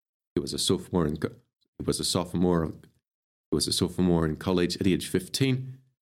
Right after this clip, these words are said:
and graduated at age eighteen. One of his complaints about college was that the students were immature.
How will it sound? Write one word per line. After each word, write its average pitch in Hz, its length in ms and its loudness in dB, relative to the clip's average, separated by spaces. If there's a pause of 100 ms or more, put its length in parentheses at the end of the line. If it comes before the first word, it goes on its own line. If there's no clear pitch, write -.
and 127 100 -2
graduated 78 600 0
at - 120 0
age 80 320 0
eighteen. 117 560 -2 (800)
One 127 140 0
of 185 120 -2
his - 140 2
complaints - 460 -2
about - 240 -4
college 90 400 0 (340)
was 110 140 -2
that 110 140 0
the 113 80 0
students - 600 0
were 85 120 0
immature. 104 680 2